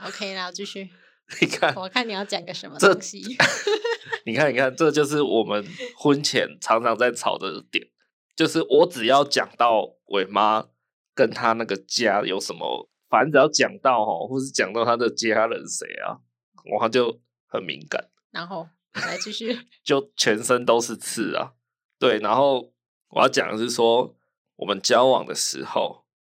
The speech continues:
Speaker 2: 只要遇到，呃，选择上有冲突的，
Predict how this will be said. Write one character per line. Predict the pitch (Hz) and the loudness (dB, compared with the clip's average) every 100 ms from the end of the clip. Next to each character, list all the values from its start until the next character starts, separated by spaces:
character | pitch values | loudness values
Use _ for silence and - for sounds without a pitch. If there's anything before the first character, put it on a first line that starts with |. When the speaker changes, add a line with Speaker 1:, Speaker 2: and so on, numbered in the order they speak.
| _ _ | _ _
Speaker 2:
只 | - 196 | -6 2
要 | 131 - | 4 2
遇 | - 143 120 | 0 -6 0
到， | 127 120 95 90 _ - | 2 2 0 -4 _ -4
呃， | 92 87 | 0 0
选 | - - 117 101 | -2 -2 -2 -2
择 | 101 98 104 | -4 -2 0
上 | - 120 107 | 2 2 2
有 | 90 - | -2 -4
冲 | - 117 123 | -2 -4 -4
突 | - - | -8 -10
的， | - - - | -8 -8 -8